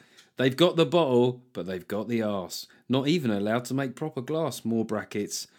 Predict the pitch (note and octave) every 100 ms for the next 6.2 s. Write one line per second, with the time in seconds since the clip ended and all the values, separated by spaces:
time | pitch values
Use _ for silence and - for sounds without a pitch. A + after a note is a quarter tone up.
0 | _ _ - A2 - C3 C3 A#2 A#2+ A2
1 | F#2+ G2+ G2+ G2+ - G2 - G#2 G2 F#2
2 | E2+ _ _ _ _ _ _ _ - G2+
3 | - F#2 - G2+ F#2+ _ _ _ _ A2+
4 | C#3 B2+ A#2 B2 F#2+ F2 G2+ _ _ _
5 | - - C3+ B2 - D#3 A#2+ C#3 C3+ D3+
6 | C#3+ -